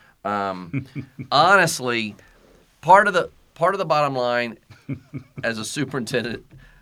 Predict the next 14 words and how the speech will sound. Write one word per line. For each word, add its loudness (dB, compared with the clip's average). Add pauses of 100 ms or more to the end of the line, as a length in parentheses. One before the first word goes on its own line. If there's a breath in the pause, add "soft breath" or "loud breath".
(140 loud breath)
weather 4
calls 2
are -2
one -4
of -4
the -6
hardest -4
things -8
that -12
a -12
superintendent -12
has -12
to -20
decide. -14